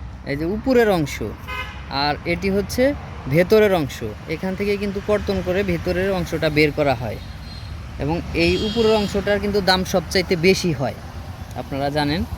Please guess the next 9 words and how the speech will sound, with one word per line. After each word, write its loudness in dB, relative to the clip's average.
এবং 0
এটি 4
বাংলাদেশের 2
এবং 0
ঐতিহ্যবাহী 4
এবং, -2
আহ, 2
ঐতিহ্যবাহী 4
একটি 2